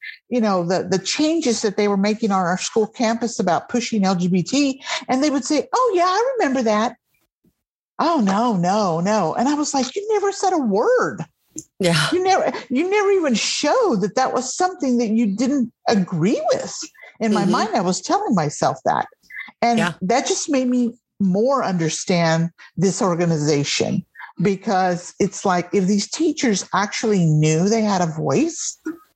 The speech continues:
Speaker 1: how different might even, it even be in the, one of the most liberal cities in the United States, Austin, Texas?
Speaker 2: Mm.
Speaker 1: You know,
Speaker 2: Yeah.
Speaker 1: what if you felt empowered?
Speaker 2: Uh, tell me, what, what are you providing for people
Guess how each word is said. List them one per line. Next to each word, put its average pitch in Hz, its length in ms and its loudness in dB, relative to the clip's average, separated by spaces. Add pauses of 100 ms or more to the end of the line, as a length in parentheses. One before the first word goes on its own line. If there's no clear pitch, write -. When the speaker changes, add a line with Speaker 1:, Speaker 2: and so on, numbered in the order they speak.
(100)
Speaker 1:
how - 220 -2
different 269 440 -2
might 185 240 2
even, 185 400 0
it 196 140 4
even 175 320 2
be 165 440 2 (520)
in 180 360 2 (300)
the, 156 280 0
one 196 240 2
of 190 100 0
the 175 60 0
most 160 340 -2
liberal 185 320 0
cities 147 440 0
in 151 120 4
the 147 80 2
United 139 340 2
States, - 400 -2
Austin, - 380 -2
Texas? - 680 0
Speaker 2:
Mm. - 100 -6 (280)
Speaker 1:
You 175 100 0
know, 147 220 0 (100)
Speaker 2:
Yeah. 196 80 -2
Speaker 1:
what 214 80 2
if 247 140 0
you 240 100 0
felt 220 300 0
empowered? 156 500 -2 (420)
Speaker 2:
Uh, 135 60 0 (100)
tell 240 140 0
me, 285 160 0
what, 233 300 2
what 220 160 0
are 262 40 0
you 254 140 -2
providing 180 540 -2
for 165 160 -4
people 151 580 -2